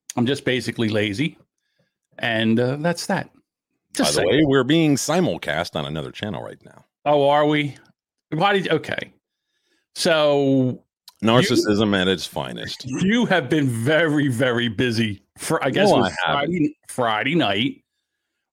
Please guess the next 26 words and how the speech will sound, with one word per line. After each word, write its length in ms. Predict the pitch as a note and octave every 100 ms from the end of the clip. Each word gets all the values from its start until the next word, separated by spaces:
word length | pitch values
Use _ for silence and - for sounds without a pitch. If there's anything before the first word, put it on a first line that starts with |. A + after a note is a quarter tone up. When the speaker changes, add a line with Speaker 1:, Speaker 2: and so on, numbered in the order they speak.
| -
Speaker 1:
and 180 | C3+ C#3
then, 480 | C3+ B2+ B2+ B2 A#2 _ _ _ -
Speaker 2:
No. 200 | G3 G3+
Speaker 1:
then 180 | C3+ B2+
Saturday. 720 | - D3+ D#3 D#3+ A#2+ G#2 -
What 80 | F#3+
do 60 | D#4
you 60 |
mean, 120 | D4+ B2
Speaker 2:
That, 160 | A#2+
Speaker 1:
no? 80 | - -
Speaker 2:
that 160 | A2+ C#3+
was 140 | F#3
Friday 400 | - B2+ B2 A#2
morning, 460 | G#2 F2+ F2+ D#2 B1+
actually. 480 | A1 - B1 C2+ C2+
He, 260 | F2+ E2+
um, 340 | E2 D#2 C#2+ C2+
was 180 | F#2+ G#2
Speaker 1:
Friday, 240 | B2 A2+
Speaker 2:
alone. 200 | B2 F#2+
Speaker 1:
okay. 80 | C2 - - E3
It 160 | F3
was 160 | F#3 D3
Friday. 1040 | - - C#3+ C#3 C3+ B2+ B2 - - -
Speaker 2:
Got 400 | A#2 A2+ A2 -